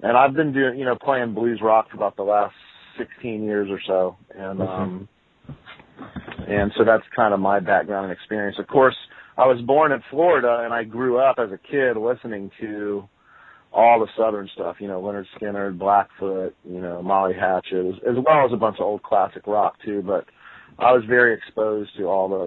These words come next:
Speaker 1: you know, Allman Brothers and all the Southern bands. So it's kind of in my blood, you know.
Speaker 2: Yeah, it's fan-,
Speaker 1: Um,
Speaker 2: fantastic time to grow up in that era of, of that sort of music, you know. Before
Speaker 1: Yeah, I was very familiar with Blackfoot's music before, you know,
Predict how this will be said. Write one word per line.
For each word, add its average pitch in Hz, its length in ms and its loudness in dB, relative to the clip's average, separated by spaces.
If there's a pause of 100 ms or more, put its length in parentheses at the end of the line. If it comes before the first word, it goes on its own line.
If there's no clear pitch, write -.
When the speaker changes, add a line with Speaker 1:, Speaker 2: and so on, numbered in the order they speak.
Speaker 1:
you 92 80 -10
know, 92 100 -8
Allman 98 320 -4
Brothers 92 460 -2
and 87 260 -8 (680)
all 110 180 6
the 98 160 -2
Southern 95 320 -2
bands. 95 480 -6
So 98 140 2
it's 98 100 -4 (100)
kind 143 200 6
of 110 80 0
in 110 100 -2
my 92 140 -2
blood, 92 500 0 (100)
you 95 140 -14
know. 92 220 -8 (260)
Speaker 2:
Yeah, 85 300 -2
it's - 120 -12
fan-, 92 200 -2
Speaker 1:
Um, 90 380 -4 (180)
Speaker 2:
fantastic 92 580 -2
time 90 220 -2
to 82 60 -2
grow 87 260 4
up 85 120 -4
in 78 100 -2
that 82 180 -2
era 82 320 -2
of, 80 80 -8 (200)
of 87 200 0
that 90 260 0 (320)
sort 87 160 4
of 82 60 2
music, 85 480 4
you 85 60 -4
know. 82 160 -2 (1000)
Before 123 80 0
Speaker 1:
Yeah, 135 240 8
I 135 60 6
was 143 140 2
very 127 260 4
familiar 110 400 -8
with 104 200 -8
Blackfoot's 104 460 -4
music 101 320 -10
before, 95 500 -6
you 95 120 -12
know, 90 240 -10